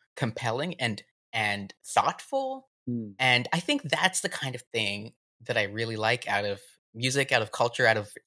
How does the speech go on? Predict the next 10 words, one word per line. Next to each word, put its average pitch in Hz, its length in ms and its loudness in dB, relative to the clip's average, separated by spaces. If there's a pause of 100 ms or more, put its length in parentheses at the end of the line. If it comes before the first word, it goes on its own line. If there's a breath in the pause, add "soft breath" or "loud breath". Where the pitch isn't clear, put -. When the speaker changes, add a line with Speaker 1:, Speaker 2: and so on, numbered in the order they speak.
(140)
Speaker 1:
anything, 113 400 -4
really. 95 400 -8 (320 soft breath)
And 127 120 4
I 131 120 6 (300)
went 170 320 0
back 135 360 6 (180)
and 107 440 -2 (380)
wholly 156 480 4
appreciated 107 680 -4
her 113 260 -2